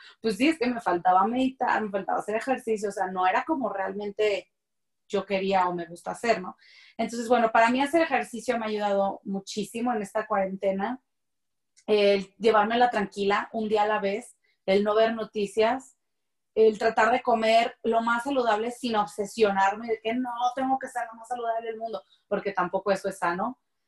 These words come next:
Eh, como dices, aquí también, eh, digo, no hemos tenido como escasez de alimentos,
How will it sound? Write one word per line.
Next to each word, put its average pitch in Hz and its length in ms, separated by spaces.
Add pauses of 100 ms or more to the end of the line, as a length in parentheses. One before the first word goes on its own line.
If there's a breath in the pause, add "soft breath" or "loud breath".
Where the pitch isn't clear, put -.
(120)
Eh, 202 360
como 226 240
dices, 220 260
aquí 196 240
también, 220 460
eh, 202 520
digo, 208 420
no 220 300
hemos 220 200
tenido 202 300
como 208 280
escasez 202 520
de 233 60
alimentos, 233 600